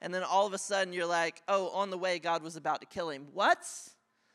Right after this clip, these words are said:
Like, that would throw off the whole plan, and according to my knowledge, but, um, I believe this is a harsh reminder that we change on God's behalf,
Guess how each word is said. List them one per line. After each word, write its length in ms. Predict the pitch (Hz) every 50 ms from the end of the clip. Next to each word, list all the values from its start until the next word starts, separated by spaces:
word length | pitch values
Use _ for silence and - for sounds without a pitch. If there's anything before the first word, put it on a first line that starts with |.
| _ _ _ _ _ _ _ _ _ _ _ _ -
Like, 340 | - 214 233 226 185 185 190
that 160 | 294 359 403 427
would 160 | 415 - -
throw 280 | 320 302 320 311 294
off 240 | 285 294 240 - -
the 100 | 233 226
whole 200 | 233 277 269 262
plan, 540 | 202 - 247 302 359 415 392 311 233 190 180
and 220 | 190 196 196 190 -
according 600 | 190 202 160 - - - 240 247 247 233 214 196
to 100 | - 220
my 240 | 202 202 208 226 254
knowledge, 520 | 233 220 190 180 165 160 160 151 147 143 -
but, 260 | 175 165 151 - - - _ - - - - - - - -
um, 460 | 202 220 214 208 202 196 185 180 - _ _ _ _ _ _ -
I 180 | - 220 262 285
believe 320 | 294 311 294 285 254 220
this 200 | 226 247 240 -
is 100 | 240 208
a 80 | 202 170
harsh 380 | - 220 226 240 233 - -
reminder 520 | 226 214 208 196 190 202 214 208 185 180 170
that 260 | 156 170 151 - 160
we 220 | 160 202 226 254
change 380 | 220 - 247 226 226 226 202 196
on 160 | 190 165 160
God's 340 | 160 165 160 175 208 185 185
behalf, 460 | 208 226 214 226 226 226 - -